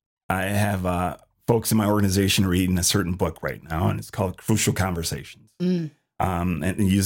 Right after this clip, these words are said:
Speaker 1: um, I'm sure you're very familiar with it. Uh, my favorite book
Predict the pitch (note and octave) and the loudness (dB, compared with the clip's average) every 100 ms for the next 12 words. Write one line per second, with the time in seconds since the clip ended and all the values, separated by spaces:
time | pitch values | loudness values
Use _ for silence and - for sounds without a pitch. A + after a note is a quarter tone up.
0 | G#2+ A2+ A2 G2+ F#2+ F2+ A2 G2 G2 G2+ | 2 2 2 4 2 2 2 2 2 2
1 | G2+ A2 G#2 F#2+ F#2+ F#2 G#2+ F#2+ - _ | 2 2 2 4 2 2 0 -2 -4 _
2 | _ _ - G2 G#2+ - _ _ _ _ | _ _ -2 0 -2 -6 _ _ _ _
3 | _ - A#2 D3+ E3 F3 D#3 B2+ C3 C3+ | _ 2 2 2 0 0 0 0 0 0
4 | - | -4